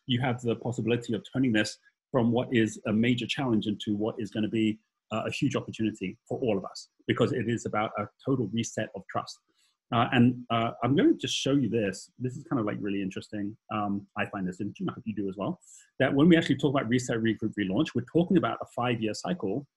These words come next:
or at least a five-year period, of which we're already, um, midway through this cycle. Uh, and this whole concept of talent and about trust is really linking. I'm gonna come back to some of these in a moment 'cause it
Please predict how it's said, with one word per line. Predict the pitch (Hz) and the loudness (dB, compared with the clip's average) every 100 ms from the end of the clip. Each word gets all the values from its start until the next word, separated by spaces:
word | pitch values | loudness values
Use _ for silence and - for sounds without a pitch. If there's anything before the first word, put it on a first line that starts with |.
| _ - | _ 0
or | 139 | 2
at | 120 | 4
least | 127 170 | 4 2
a | 131 | 0
five-year | 131 120 110 98 | 0 0 0 0
period, | - 143 104 107 | 2 2 2 -2
of | 110 110 | -2 0
which | 143 - | 0 2
we're | 123 | 0
already, | 113 113 120 107 139 - _ _ _ | 2 2 4 2 0 -6 _ _ _
um, | 113 110 123 | 0 2 4
midway | 113 117 110 | 4 2 0
through | - 120 | 0 -2
this | 107 - | -2 -2
cycle. | 110 - 107 - _ _ _ - | -4 -4 -8 -10 _ _ _ -6
Uh, | 110 110 110 - | -2 0 0 0
and | 117 113 | 2 2
this | - 117 139 | 2 0 0
whole | 151 151 | 2 2
concept | 156 147 131 | 2 0 -2
of | - | -4
talent | - 156 294 - - _ _ _ - | 2 4 4 2 -8 _ _ _ -2
and | |
about | 107 113 - | 0 0 0
trust | 151 190 - _ _ _ _ _ | 0 0 -2 _ _ _ _ _
is | 135 107 | 2 4
really | 117 151 | 6 6
linking. | 127 139 104 95 | 6 6 2 0
I'm | |
gonna | 117 110 | 0 0
come | 120 | 0
back | 123 | 0
to | 117 | -4
some | - 110 | -4 -2
of | 104 | 0
these | 101 | 0
in | 98 | 2
a | |
moment | 98 113 101 95 | 2 4 0 -2
'cause | |
it | 104 | -6